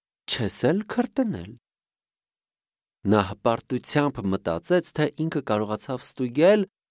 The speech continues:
որ Թոմի շապիկը չոր է, ու ոչ ոք էլ գլխի չընկավ, թե ինչ խորամանկ բան էր մտածել ինքը, բայց Թոմն իսկույն կռահեց, թե քամին որտեղից է փչում,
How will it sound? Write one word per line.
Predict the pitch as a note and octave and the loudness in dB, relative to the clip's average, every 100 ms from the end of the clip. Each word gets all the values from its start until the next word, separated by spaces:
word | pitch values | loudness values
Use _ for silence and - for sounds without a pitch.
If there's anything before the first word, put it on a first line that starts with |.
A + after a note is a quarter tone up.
| _ | _
որ | G2+ F#2+ | -4 -4
Թոմի | - E2+ E2+ | -4 -6 -4
շապիկը | - D2+ D#2+ - D#2+ | -6 -6 -8 -10 -8
չոր | - A#2+ E3 | -2 2 4
է, | F#3+ | 4
ու | F3 G#2+ F2 | 0 -4 -8
ոչ | E2+ A2 - | 0 0 -2
ոք | C#3+ D#3 D#3+ | 0 0 0
էլ | F3 F3+ E3+ | 2 2 2
գլխի | A#2+ G2 - | 0 -2 -2
չընկավ, | C#3+ F#3 F#3 B3+ C#4+ C#4+ | -4 -2 -4 0 2 0
թե | - C3 - | 0 -2 0
ինչ | E3+ D#3+ | -4 -4
խորամանկ | - E2+ D#2+ D2+ E2 D#2+ | -4 -4 -4 -4 -6 -6
բան | D#2+ D#2+ D2+ | -2 -2 -2
էր | D3+ | -10
մտածել | D3 D2+ - D#2 - D#2+ D2+ _ - | -12 -12 -10 -10 -10 -10 -12 _ -16
ինքը, | D2+ C#2 - - - - _ _ _ | -14 -14 -14 -14 -14 -16 _ _ _
բայց | G#2+ A2 - | 2 2 0
Թոմն | - B2 D#3 F3+ | 0 2 2 2
իսկույն | E3+ - - D#3 | 0 0 0 0
կռահեց, | E3 E3+ E3+ F3+ F#3+ G#3+ - | 2 0 2 2 2 2 0
թե | - G#2 | -4 -6
քամին | - F2 F2 E2+ | -4 -4 -4 -6
որտեղից | E2 D#2+ - D2 D2+ - | -6 -8 -10 -12 -10 -10
է | E2+ | -10
փչում, | - - G#3+ | -6 0 2